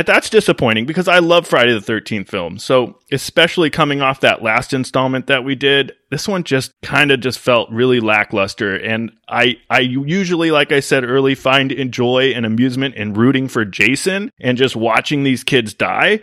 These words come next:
But I just didn't get that same feeling in this one. And for that, I kinda feel like I have to hack this movie. Like, I can't slash every single Friday the thirteenth because I love Friday the thirteenth in general. This one just didn't land in the franchise. And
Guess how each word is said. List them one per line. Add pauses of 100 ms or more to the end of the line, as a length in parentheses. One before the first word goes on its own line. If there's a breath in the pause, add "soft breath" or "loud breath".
But
I
just
didn't
get
that
same
feeling
in
this
one.
And
for
that,
I
kinda
feel
like
I
have
to
hack
this
movie.
Like,
I
can't
slash
every
single
Friday
the
thirteenth
because
I
love
Friday
the
thirteenth
in
general.
This
one
just
didn't
land
in
the
franchise. (480)
And